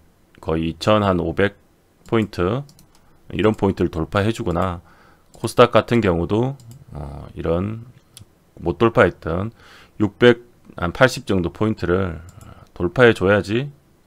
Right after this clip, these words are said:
이제 본격적으로 반등의 흐름 아니면 상승작으로 갈 수 있는 그런 조금 더 확률 높은 흐름이 나오기 때문에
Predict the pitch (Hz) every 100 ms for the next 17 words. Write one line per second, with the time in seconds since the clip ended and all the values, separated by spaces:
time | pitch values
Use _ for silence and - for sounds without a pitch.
0 | _ - - 82 104 - 85 87 123 147
1 | - - - - - - 85 90 107 110
2 | 110 107 120 131 - 95 87 98 117 82
3 | 90 90 90 87 107 107 98 80 78 -
4 | 85 82 90 82 85 85 80 - - -
5 | - _ - 95 101 98 123 139 135 87
6 | - 110 110 107 78 78 78 78 78 92
7 | 104